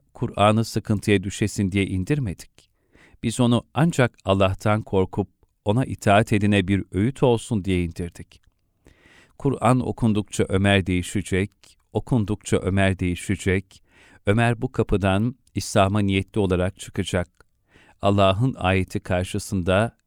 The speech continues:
ilk neslin teslimiyeti her halükarda budur. Devam ediyor Ahmet Taş getiren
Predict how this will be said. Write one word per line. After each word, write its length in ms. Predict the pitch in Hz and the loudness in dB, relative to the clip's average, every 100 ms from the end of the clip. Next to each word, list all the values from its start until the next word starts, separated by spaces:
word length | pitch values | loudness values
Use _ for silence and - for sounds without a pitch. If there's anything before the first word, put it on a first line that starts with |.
| _ 110 | _ -2
ilk 260 | 117 - | -2 -2
neslin 400 | 98 92 - 110 | -2 -2 -4 -6
teslimiyeti 920 | 104 92 - - 90 87 82 - 110 - _ _ _ _ | -4 -6 -6 -6 -4 -4 -4 -2 -2 -4 _ _ _ _
her 220 | 127 143 | 0 0
halükarda 840 | - 92 87 85 - 82 78 76 - | -2 -4 -2 -4 -8 -8 -8 -14 -12
budur. 400 | 104 - - - _ _ _ _ _ _ _ _ _ _ _ _ _ _ - - - - - - | -12 -14 -20 -20 _ _ _ _ _ _ _ _ _ _ _ _ _ _ -20 -20 -20 -20 -20 0
Devam 340 | 139 170 208 160 | 2 4 2 0
ediyor 480 | 113 98 92 - - | 0 0 -2 -4 -10
Ahmet 360 | 95 95 104 - | -8 -6 -8 -6
Taş 260 | 95 90 | -6 -6
getiren 460 | - 98 - 92 | -8 -6 -2 -2